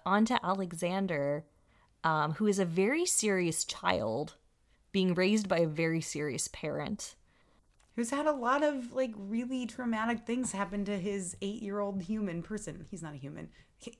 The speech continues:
Speaker 2: eight-year-old,
Speaker 1: He's
Speaker 2: mostly
Speaker 1: well, quarter human.
Speaker 2: Yeah, mostly Klingon.
Speaker 1: Yeah.
Speaker 2: Anyway, he's a youngin'.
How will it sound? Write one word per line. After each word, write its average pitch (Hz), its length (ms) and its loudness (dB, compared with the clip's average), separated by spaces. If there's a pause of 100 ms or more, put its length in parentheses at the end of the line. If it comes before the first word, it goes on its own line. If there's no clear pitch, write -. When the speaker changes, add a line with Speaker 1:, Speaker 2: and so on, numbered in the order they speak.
Speaker 2:
eight-year-old, 196 680 4
Speaker 1:
He's 165 180 0
Speaker 2:
mostly 180 1000 0 (340)
Speaker 1:
well, 330 180 -4
quarter 226 320 0
human. 196 380 -2
Speaker 2:
Yeah, 262 340 -2
mostly 202 380 -6
Klingon. - 400 -10 (320)
Speaker 1:
Yeah. 226 580 -2
Speaker 2:
Anyway, 170 340 -6
he's 359 280 -2 (260)
a 277 60 0
youngin'. 143 420 0